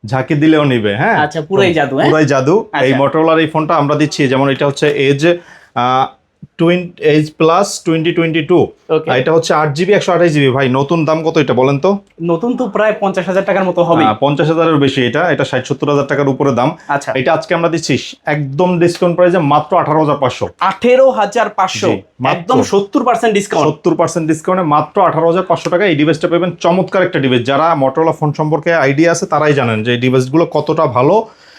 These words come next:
Speaker 1: এবং কতটা ফ্রেশ কন্ডিশনের ফোন হয়।
Speaker 2: আচ্ছা, ক্যামেরা কোয়ালিটি মাশাআল্লাহ যথেষ্ট ভালো। যারা চাচ্ছেন এই বাজেটে একটা ফোন নিবেন,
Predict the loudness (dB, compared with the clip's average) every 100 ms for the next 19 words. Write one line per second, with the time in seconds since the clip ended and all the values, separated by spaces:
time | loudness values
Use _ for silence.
0 | -6 0 0 0 -2 -2 -4 -2 -2 0
1 | 0 0 0 0 -2 -2 -2 -4 -4 -4
2 | -4 -6 -2 0 0 0 2 2 0 0
3 | 0 0 0 0 0 -2 2 0 2 0
4 | 2 0 0 -4 -4 0 0 0 -2 0
5 | 0 0 0 0 0 0 0 -2 -2 -2
6 | -2 0 2 0 0